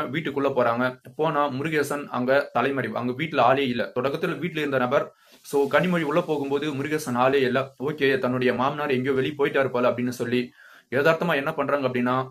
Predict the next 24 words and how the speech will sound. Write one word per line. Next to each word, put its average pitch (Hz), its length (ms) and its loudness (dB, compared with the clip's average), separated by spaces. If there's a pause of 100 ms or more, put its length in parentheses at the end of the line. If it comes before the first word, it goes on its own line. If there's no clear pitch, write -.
(100)
அவங்க 123 300 -2 (800)
கட்டில்ல 160 340 2
போயிட்டு 151 260 -2
கொஞ்ச 139 200 2
நேரம் 143 340 0
உறங்கலாம், 135 460 2
டயர்டா 143 320 6
இருக்கு 131 200 0
அப்படின்னு 127 220 -2
சொல்லி 123 120 0
படுக்கிறாங்க. 120 520 2 (220)
உடனே 131 340 0
முருகேசன் 143 500 -4
என்ன 143 100 -2
பண்றாரு 127 340 0
அப்படின்னா, 120 280 -2 (460)
கீழே 165 220 2
கட்டிலு 156 380 -2
கீழே 143 280 4 (1080)
பதுங்கியிருந்த 143 460 2
முருகேசன் 135 560 0 (260)
எழுந்து 143 500 2
தன்னுடைய 127 680 0 (320)
மருமகளை 139 520 2